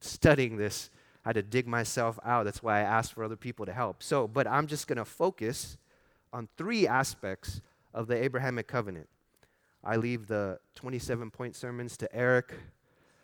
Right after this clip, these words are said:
I don't know how he fits it all in his head, but my threshold is about three. So I'm just gonna talk about three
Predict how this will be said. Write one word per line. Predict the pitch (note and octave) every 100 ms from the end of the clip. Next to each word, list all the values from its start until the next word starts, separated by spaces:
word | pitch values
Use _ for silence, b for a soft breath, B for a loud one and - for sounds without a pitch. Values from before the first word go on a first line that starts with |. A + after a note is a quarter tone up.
| b -
I |
don't | A#2 B2+
know | A#2+
how | C3
he | A#2+
fits | A2+ - B2 -
it |
all | B2+ B2 A#2+
in |
his | A2+ -
head, | C#3 B2+ A2
but | G#2+
my | B2+ C#3+
threshold | - D3 C#3+ C3 A2+
is | G#2+
about | A2 A2
three. | F2+ C#3 C3+ A#2 F#2
So | - A2+
I'm | C#3
just | C#3+
gonna | D#3+ C#3+
talk | - D3+
about | C3+ C3+ A#2
three | - C#3+ C3+ A#2